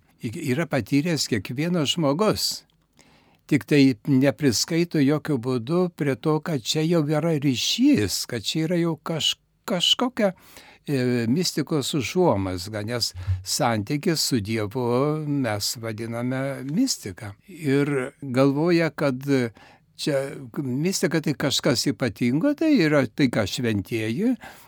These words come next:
turėjo, kitaip sakant, koks jų buvo jų santykis su Dievu. O, o čia, čia žemėje, kad kažkas buvo kitaip, tai jiems visai neatrodo, kad čia yra jau ta patirtis su Dievu.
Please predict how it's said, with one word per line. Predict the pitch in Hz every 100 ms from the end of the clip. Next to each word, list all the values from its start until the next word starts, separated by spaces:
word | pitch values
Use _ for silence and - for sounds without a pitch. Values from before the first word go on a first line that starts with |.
| _ -
turėjo, | 175 175 190 185 180
kitaip | - 151 139
sakant, | - 165 147 113
koks | 110 95
jų | 123
buvo | 104 117
jų | 113 120
santykis | 117 - 139 170 156 165 160 151
su | 170
Dievu. | 151 165 175 165 - - - - - - _ -
O, | 156 143 139
o | - 151 135
čia, | - 160
čia | 156 110 - - 143
žemėje, | 127 139 135 151 160
kad | 156 151 120 -
kažkas | 160 - - 113
buvo | 107 151 165 123
kitaip, | - 110 - 117 135 226 - - _ _ _ _ -
tai | 135
jiems | 123 127 -
visai | 127 104 139 120
neatrodo, | 113 127 113 135 123 123 127
kad | 131 113
čia | - - 135 117
yra | 113 123 117 131 _ - - - - -
jau | 110 113 135 135 131 127
ta | - 123 123
patirtis | - 123 113 131 107 104 - 233 262 -
su | - 113
Dievu. | 98 107 101 104 101